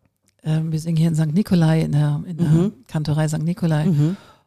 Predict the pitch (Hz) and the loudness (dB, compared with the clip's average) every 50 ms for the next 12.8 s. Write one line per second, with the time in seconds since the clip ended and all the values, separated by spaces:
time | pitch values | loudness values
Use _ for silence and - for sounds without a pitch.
0 | _ _ _ _ _ _ _ - - 170 151 151 151 165 175 160 - - 202 196 | _ _ _ _ _ _ _ -4 -4 -2 -2 -2 -2 -2 -2 -2 0 0 2 2
1 | 196 190 180 170 170 160 160 - - - 180 175 151 165 170 175 185 165 151 - | 2 2 2 2 0 0 -2 -4 -8 -8 -8 -4 -2 -2 -2 -2 -2 -6 -6 -8
2 | 190 170 156 156 165 185 202 214 196 175 160 - 180 196 220 233 - 151 - - | -8 -6 -4 -2 0 0 2 2 2 0 0 0 0 0 0 0 -2 -6 -8 -8
3 | - 170 170 156 - 156 156 151 156 170 185 220 214 - 190 165 160 156 175 170 | -6 -6 -6 -4 -2 -2 -2 0 0 0 0 0 0 -2 -4 -4 -4 -2 -2 -2
4 | 160 180 190 165 - 175 160 151 147 156 160 165 156 - - 196 196 190 185 180 | -2 -2 -4 -2 -2 0 0 2 2 2 0 0 -2 -2 -2 -2 -2 -2 -2 -4
5 | 170 160 - _ - 156 151 160 170 165 170 180 180 170 175 - 170 - - 170 | -8 -10 -12 _ -6 -4 -4 -4 -4 -4 -4 -2 -2 -2 -4 -6 -8 -8 -8 -10
6 | - - - 185 180 170 170 160 - - - _ _ _ _ _ _ - 156 156 | -10 -6 -6 -6 -4 -4 -4 -6 -6 -8 -10 _ _ _ _ _ _ -8 -4 0
7 | 170 175 185 180 165 160 165 165 160 156 - - - 175 180 180 160 165 156 147 | 2 2 2 2 2 2 2 0 0 0 -2 -4 -2 0 2 2 2 0 -2 -2
8 | 175 170 170 180 175 165 165 160 170 165 - - - 170 160 165 170 196 208 208 | 0 2 2 4 4 4 2 0 -2 -4 -4 -2 -2 0 0 0 2 2 0 0
9 | - - - 175 175 175 175 175 180 185 180 170 160 160 - 214 220 208 - - | 0 0 0 0 0 0 -2 -4 -6 -8 -8 -8 -10 -8 -6 -4 -4 -4 -6 -6
10 | 156 151 147 160 170 165 165 160 - - 190 185 175 - 254 240 208 180 165 151 | -6 -4 -4 -4 -4 -4 -6 -4 -2 -2 0 0 0 0 -2 0 2 4 4 4
11 | 151 151 - 330 370 320 294 285 247 - - 196 180 170 170 156 165 170 160 156 | 4 2 2 -2 -6 -6 -6 -8 -6 -2 0 2 4 4 4 4 4 2 2 2
12 | 160 156 151 151 175 185 - 214 190 151 147 156 170 185 - | 0 0 0 0 0 0 0 0 0 2 0 0 0 -2 -4